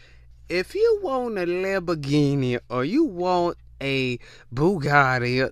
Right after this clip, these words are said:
Tesla, whatever fancy car that you want, I, I feel like you need to focus on it.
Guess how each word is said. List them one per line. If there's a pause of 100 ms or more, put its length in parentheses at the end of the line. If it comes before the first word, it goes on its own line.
Tesla,
whatever
fancy
car
that
you
want,
I,
I
feel
like
you
need
to
focus
on
it.